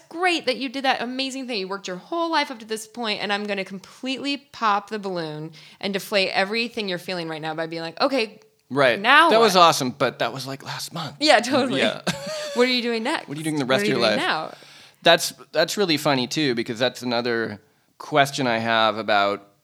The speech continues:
Speaker 2: you know, when is enough enough?
Speaker 1: Mm-hmm.
Speaker 2: And maybe the answer is never. It's, it's if you work in, you know, an arts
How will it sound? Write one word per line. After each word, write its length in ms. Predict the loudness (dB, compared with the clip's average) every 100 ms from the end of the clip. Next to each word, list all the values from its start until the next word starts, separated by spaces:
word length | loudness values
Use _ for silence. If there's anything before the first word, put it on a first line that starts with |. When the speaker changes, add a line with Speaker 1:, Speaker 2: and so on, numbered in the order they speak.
| _ _ _ -8
Speaker 2:
you 100 | -4
know, 80 | -2
when 300 | 0 2 0
is 180 | -2 -4
enough 340 | -2 -2 -4
enough? 360 | -2 0 0 -4
Speaker 1:
Mm-hmm. 360 | -8 -8 -8
Speaker 2:
And 260 | -6 -6 -6
maybe 220 | -6 -6
the 120 | -6
answer 260 | -6 -8 -10
is 160 | -8 -2
never. 480 | -2 -2 -6 -10 -12
It's, 220 | -14 -12
it's 280 | -14 -14 -16 -14
if 180 | -14
you 100 | -12
work 380 | -6 -4 -4 -6
in, 320 | -8 -8 -10 -10
you 100 | -8
know, 280 | -8 -10 -12 -10
an 140 | -10 -4
arts 380 | -6 -6 -10